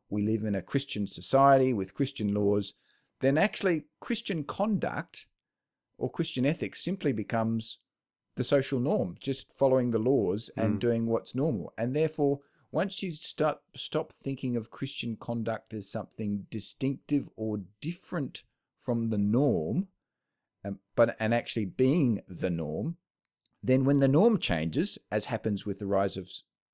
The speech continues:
Speaker 1: uh, in, with, with capitalism, when the norms are being, eh, revolutionized, uh, to a large extent around economic conduct, then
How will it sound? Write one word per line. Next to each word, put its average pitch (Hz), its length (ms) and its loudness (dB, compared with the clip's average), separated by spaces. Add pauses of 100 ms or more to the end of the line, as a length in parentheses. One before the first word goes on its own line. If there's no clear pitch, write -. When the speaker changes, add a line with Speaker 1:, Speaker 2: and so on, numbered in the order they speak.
(260)
Speaker 1:
uh, 92 360 -2 (200)
in, 98 240 -6 (340)
with, 98 240 -4
with 92 220 -8
capitalism, - 540 -6 (340)
when 101 220 -2
the 101 80 0
norms 123 440 2
are 107 40 -4
being, 90 480 -2
eh, 95 100 -12 (100)
revolutionized, 90 1040 -2 (220)
uh, 76 220 -10
to 92 120 -8
a - 20 -4
large 82 220 -8
extent - 380 -10
around 90 340 -6
economic 92 460 -10
conduct, 87 400 -10 (480)
then 135 320 -2